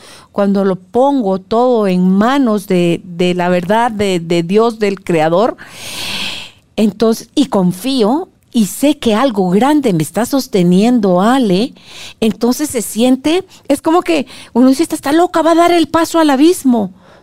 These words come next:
No, uno sabe que no hay abismo, sabe que, que va a aparecer ese pedazo de tierra o esa mano o ese algo que va a ir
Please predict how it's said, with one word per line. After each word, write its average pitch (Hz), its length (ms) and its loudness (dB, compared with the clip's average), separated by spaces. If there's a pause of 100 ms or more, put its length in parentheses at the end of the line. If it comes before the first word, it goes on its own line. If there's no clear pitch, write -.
No, 220 240 2 (420)
uno 247 360 2
sabe 302 440 -2
que 247 160 0
no 214 300 2
hay 269 160 2
abismo, 220 520 0
sabe 247 360 -2
que, 269 160 -4 (280)
que 233 120 -2
va 214 80 0
a 220 40 -2
aparecer 262 520 -2
ese 302 180 -4
pedazo 247 380 0
de 285 120 0
tierra 254 400 0
o 220 120 2
esa 254 240 0
mano 254 400 2
o 208 160 2
ese 240 240 0
algo 247 320 0 (340)
que 240 160 0
va 226 200 0
a 240 40 2
ir 294 260 2